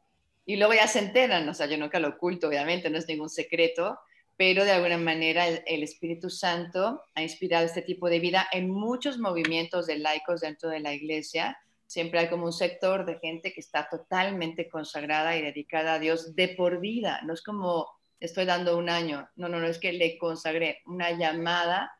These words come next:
a que toda mi vida sea de Él. Entonces, este es mi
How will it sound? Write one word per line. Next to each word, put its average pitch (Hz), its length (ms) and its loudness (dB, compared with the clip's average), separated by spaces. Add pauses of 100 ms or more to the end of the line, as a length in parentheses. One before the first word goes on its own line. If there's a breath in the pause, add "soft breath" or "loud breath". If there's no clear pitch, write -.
(300)
a 165 80 -6
que 160 260 -6
toda 196 260 0
mi 196 140 -2
vida 156 300 2
sea 151 240 -4
de 151 300 2
Él. - 180 -4 (500)
Entonces, 165 540 -2
este - 220 -6
es 185 100 -12
mi 151 400 -4